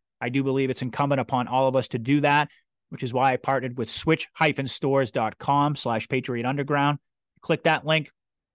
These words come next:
and find out how easy it is to do your shopping with a patriotic company that provides some of the best products that you are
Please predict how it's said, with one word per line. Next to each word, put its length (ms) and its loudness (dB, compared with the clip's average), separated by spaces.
and 140 -4
find 260 2
out 140 2
how 260 4
easy 340 2
it 80 2
is 200 2
to 80 -4
do 100 -2
your 220 0
shopping 560 0
with 120 -4
a 40 -2
patriotic 640 2
company 360 0
that 160 0
provides 580 0
some 220 -6
of 40 -6
the 140 -6
best 280 0
products 400 2
that 100 -6
you 140 -4
are 120 -6